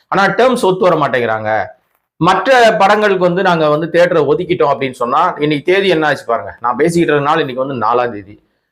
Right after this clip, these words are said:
இன்னும் அந்த அஞ்சு நாள்ல படம் வந்து ரிலீஸ் ஆகணும். புக்கிங் போட்டாதான், மூணு நாளுக்கு முன்னாடியாவது புக்கிங் போடணும். போட்டாதான் எத்தனை நாளுக்கு அது வந்து ஓப்பன் ஆகுது, எவ்வளவு டிக்கெட் கலெக்ட் ஆகுது, இந்த மாதிரி பல விஷயங்களை பார்க்க வேண்டியிருக்கும். இது வரைக்கும் நான் பேசிட்டு இருக்க இந்த நிமிஷம் வரைக்கும் தியேட்டர்கள் இருபது சதவீத தியேட்டர் தான் தமிழ்நாட்டுல ஒதுக்கப்பட்டிருக்கு.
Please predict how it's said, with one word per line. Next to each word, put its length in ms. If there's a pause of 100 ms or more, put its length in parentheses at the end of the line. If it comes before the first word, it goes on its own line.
(160)
இன்னும் 320
அந்த 200
அஞ்சு 240
நாள்ல 280
படம் 260
வந்து 160
ரிலீஸ் 320
ஆகணும். 300 (120)
புக்கிங் 440
போட்டாதான், 540
மூணு 260
நாளுக்கு 300
முன்னாடியாவது 420
புக்கிங் 320
போடணும். 360
போட்டாதான் 500 (400)
எத்தனை 320
நாளுக்கு 340
அது 140
வந்து 220
ஓப்பன் 340
ஆகுது, 260
எவ்வளவு 280
டிக்கெட் 280
கலெக்ட் 320
ஆகுது, 220
இந்த 120
மாதிரி 220
பல 180
விஷயங்களை 440
பார்க்க 280
வேண்டியிருக்கும். 400 (320)
இது 140
வரைக்கும் 320
நான் 140
பேசிட்டு 300
இருக்க 160
இந்த 120
நிமிஷம் 240
வரைக்கும் 360
தியேட்டர்கள் 460
இருபது 320
சதவீத 360
தியேட்டர் 340
தான் 120
தமிழ்நாட்டுல 460
ஒதுக்கப்பட்டிருக்கு. 680